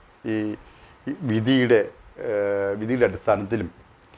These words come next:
അതനുസരിച്ച് കേരള സർക്കാർ ഇറക്കിയ ഒരു, അതായത് സുപ്രീം കോടതി വിധിയെയും പിന്നെ കേരള ഗവൺമെൻറ് ഉത്തരവിൻ്റെ അടിസ്ഥാനത്തിൽ ഒരു കുറേ നിബ-, നിബന്ധനകൾ കൊണ്ടുവന്നിട്ടുണ്ട്. അതിൽ ഒ-, പ്രധാനപ്പെട്ട നിബന്ധനകൾ ഒന്നാണ് പൊതുപരിപാടികൾ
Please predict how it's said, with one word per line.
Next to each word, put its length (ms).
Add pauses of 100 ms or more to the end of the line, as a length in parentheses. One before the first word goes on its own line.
(480)
അതനുസരിച്ച് 520
കേരള 400
സർക്കാർ 480
ഇറക്കിയ 400
ഒരു, 480 (140)
അതായത് 420
സുപ്രീം 420
കോടതി 380
വിധിയെയും 640
പിന്നെ 360
കേരള 280
ഗവൺമെൻറ് 440
ഉത്തരവിൻ്റെ 580
അടിസ്ഥാനത്തിൽ 580 (400)
ഒരു 80
കുറേ 200
നിബ-, 400
നിബന്ധനകൾ 680
കൊണ്ടുവന്നിട്ടുണ്ട്. 520 (320)
അതിൽ 100
ഒ-, 280
പ്രധാനപ്പെട്ട 360
നിബന്ധനകൾ 500
ഒന്നാണ് 460 (960)
പൊതുപരിപാടികൾ 1000